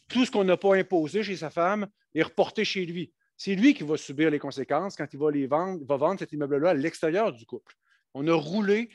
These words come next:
on a reporté les conséquences fiscales vers monsieur.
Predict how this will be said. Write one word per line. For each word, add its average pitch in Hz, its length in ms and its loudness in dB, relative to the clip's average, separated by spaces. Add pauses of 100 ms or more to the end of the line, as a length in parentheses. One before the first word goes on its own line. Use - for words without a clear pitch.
(140)
on 151 120 -6
a 156 80 2
reporté 202 800 0 (220)
les 165 120 0
conséquences 175 480 -4
fiscales 170 380 -2
vers 151 180 -2
monsieur. 127 360 -10